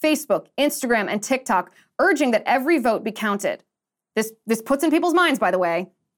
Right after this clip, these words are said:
the idea that your vote's not gonna be counted immediately. Together, these memes were viewed more than one billion times. Protect Democracy's election task force issued reports and held media briefings with high-profile experts. They mean cable news pundits, by the way.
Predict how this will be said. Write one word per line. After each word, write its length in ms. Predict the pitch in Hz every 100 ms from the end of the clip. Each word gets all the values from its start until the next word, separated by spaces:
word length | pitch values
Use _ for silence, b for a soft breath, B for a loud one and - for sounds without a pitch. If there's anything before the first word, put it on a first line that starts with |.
| _ _ _
the 100 | 247
idea 340 | 226 220 269 247
that 120 | 214
your 100 | 214
vote's 200 | 226 233
not 120 | 240
gonna 80 | 226
be 60 | 226
counted 240 | 220 202
immediately. 520 | 196 185 165 - 107 - _ _ _ _ _ - -
Together, 640 | 269 285 339 302 208 202 b b
these 260 | 208 285 262
memes 400 | 247 311 339 214
were 140 | 226
viewed 280 | 190 240 277
more 140 | 247
than 180 | 208 208
one 260 | 220 254 262
billion 320 | 226 240 214
times. 560 | - 208 147 - - - _ _ _ -
Protect 360 | 269 277 311
Democracy's 480 | 403 320 302 277 269
election 380 | 233 226 240 262
task 340 | 233 226 226
force 260 | - 196 196
issued 300 | 233 247 302
reports 500 | 233 208 254 247 214
and 60 | 208
held 180 | 220 208
media 300 | 220 302 330
briefings 480 | 208 185 190 190 196 b b
with 100 | 226
high-profile 800 | 214 240 285 - 302 285 269 220
experts. 540 | 226 233 196 - - - _ _ -
They 100 | 262
mean 180 | 302
cable 260 | 285 254 220
news 140 | 202
pundits, 280 | 202 185 170
by 100 | -
the 80 | 143
way. 160 | 98